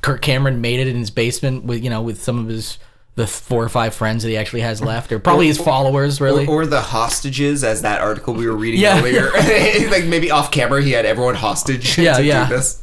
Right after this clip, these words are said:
Speaker 1: It sounded like it was a really, uh, but, you know, and here's the thing: is, a lot of it's because people like us are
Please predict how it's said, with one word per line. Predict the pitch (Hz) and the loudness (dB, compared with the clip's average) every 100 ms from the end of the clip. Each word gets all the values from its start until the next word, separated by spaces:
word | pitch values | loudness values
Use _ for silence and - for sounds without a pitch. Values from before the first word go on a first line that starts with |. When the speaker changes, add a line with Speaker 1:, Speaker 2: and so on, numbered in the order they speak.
| - | -6
Speaker 1:
It | - 147 | -2 -2
sounded | - 156 143 | 0 0 2
like | 135 123 | 0 -2
it | |
was | 123 123 | -2 -2
a | 117 | -2
really, | 123 127 127 123 120 - | -2 -2 0 -2 -4 -2
uh, | 127 117 117 117 | -2 -2 -2 -2
but, | 160 147 - - - - - - | 0 -2 -4 -16 -16 -16 -6 2
you | |
know, | 175 | 4
and | 170 | 4
here's | 214 147 | 4 2
the | |
thing: | 208 170 | 2 2
is, | 127 123 - - - - | 2 -2 -4 -6 -12 -4
a | |
lot | 143 165 | 0 2
of | 165 | 2
it's | 135 | 0
because | - 139 139 | -2 -2 0
people | 170 151 | 0 2
like | 127 117 | 0 2
us | 143 143 | 2 2
are | 120 | 0